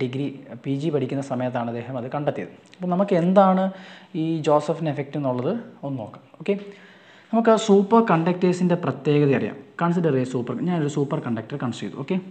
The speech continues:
let me consider this as a super conductor. ഇതൊരു super conductor ആണെന്നിരിക്കട്ടെ. അപ്പോൾ സൂപ്പർ കണ്ടക്ടേഴ്സിനെ ഞാൻ ഇതിനെ ഒന്ന് വേർതിരിക്കുകയാണ്, രണ്ടായിട്ട്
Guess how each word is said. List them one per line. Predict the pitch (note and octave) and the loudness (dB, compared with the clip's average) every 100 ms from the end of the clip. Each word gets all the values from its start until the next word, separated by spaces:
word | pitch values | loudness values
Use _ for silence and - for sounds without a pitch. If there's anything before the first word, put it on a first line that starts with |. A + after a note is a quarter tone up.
| - - - | -18 -20 -8
let | D3 D3+ | -6 -4
me | E3+ C#3 | -4 -4
consider | C3 C#3+ B2+ | -4 -4 -6
this | B2+ B2+ | -6 -8
as | G#3 | -2
a | G3+ | -2
super | F#3+ F3 | -2 -2
conductor. | A#2+ A2+ - | -2 -4 -6
ഇതൊരു | E3+ D#3+ | -6 -2
super | E3 E3 D#3+ | -4 -4 -6
conductor | C3+ C3 - | -8 -8 -10
ആണെന്നിരിക്കട്ടെ. | A#2+ A2 - - - _ _ _ _ _ _ _ _ - - _ _ _ _ - - | -8 -8 -10 -14 -20 _ _ _ _ _ _ _ _ -20 -20 _ _ _ _ -20 -20
അപ്പോൾ | - G3+ | -6 0
സൂപ്പർ | G#3+ G#3+ A#3 | 2 2 2
കണ്ടക്ടേഴ്സിനെ | A3+ G#3+ G#3+ A3 G#3 G3+ F#3 C#3+ E3+ F3 | 2 2 2 4 6 4 0 -2 -4 -4
ഞാൻ | F3+ E3+ | -2 -2
ഇതിനെ | E3 E3+ D#3 | -2 -2 0
ഒന്ന് | E3+ A#3 - - _ - D3 | -2 -2 -10 -20 _ -8 -2
വേർതിരിക്കുകയാണ്, | D#3 E3 D#3 C3 A#2 A#2 D3 | 0 0 -2 -2 -2 -4 -4
രണ്ടായിട്ട് | D3+ D#3 E3+ E3+ C#3 B2 | -2 0 2 2 0 -2